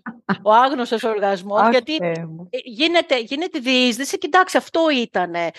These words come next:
Speaker 1: Ε, κα-, κάνουνε στοματικό στο αγόρι και, εντάξει, ας πούμε, αυτές τώρα τι, αυτό, εντάξει, αυτό ήτανε. Και τι με αυτό; Αυτά,
Speaker 2: Ναι,
Speaker 1: λοιπόν.
Speaker 2: πολύ θλίψη. Ο έλεγχος της σεξουαλικότητας των γυναικών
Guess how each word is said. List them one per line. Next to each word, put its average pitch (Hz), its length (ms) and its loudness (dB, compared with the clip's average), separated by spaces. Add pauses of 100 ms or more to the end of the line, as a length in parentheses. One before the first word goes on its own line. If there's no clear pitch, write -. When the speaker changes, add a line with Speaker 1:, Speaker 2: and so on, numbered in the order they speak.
(140)
Speaker 1:
Ε, - 160 -10
κα-, 233 240 0
κάνουνε 294 400 0
στοματικό 294 680 -2
στο - 160 -4
αγόρι 226 760 2
και, 370 120 -8
εντάξει, 349 440 2
ας 254 100 -2
πούμε, 302 120 -2
αυτές 370 320 -4
τώρα 381 320 0
τι, 285 240 -2
αυτό, 254 500 2
εντάξει, 247 380 0
αυτό 240 200 -6
ήτανε. 277 460 -2 (540)
Και - 140 -6
τι 233 180 -4
με 190 120 -6
αυτό; 156 380 -8 (1000)
Αυτά, 262 340 4
Speaker 2:
Ναι, 285 60 4
Speaker 1:
λοιπόν. 262 340 2 (220)
Speaker 2:
πολύ 151 260 0
θλίψη. 170 400 -2
Ο 180 80 6
έλεγχος 359 440 4
της 294 140 -2
σεξουαλικότητας 208 800 0
των 302 120 -4
γυναικών 175 840 0